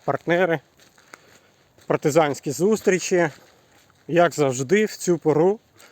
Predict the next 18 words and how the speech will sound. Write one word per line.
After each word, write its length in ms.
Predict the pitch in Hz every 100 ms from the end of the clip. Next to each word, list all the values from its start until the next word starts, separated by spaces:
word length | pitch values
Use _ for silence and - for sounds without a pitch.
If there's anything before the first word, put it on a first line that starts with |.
| - - _ _ -
коли 220 | 147 156
я 80 | 143
повертаюсь 560 | 147 151 151 147 147
з 60 | 120
майстерні. 760 | 131 147 - 202 214 185 185 170 _ _ _ _ _ _ -
Сьогодні 440 | - 175 202 165
на-, 180 | 151 147
доволі 440 | 139 160 165 139
насичений 640 | 135 143 - 170 - 139 131
був 280 | 123 131 123
день. 340 | 147 190 214 - _ _ _ _ _ _ - _ _ _
Ми 240 | 151 139 196
сьогодні 500 | - 151 160 147 156
продовжили, 1000 | 160 160 170 165 131 147 139 139 127 123 - -
я 220 | 143 156
розробив 540 | 143 131 151 143 156
такий 260 | - - 139
макет, 560 | 139 151 - 165 151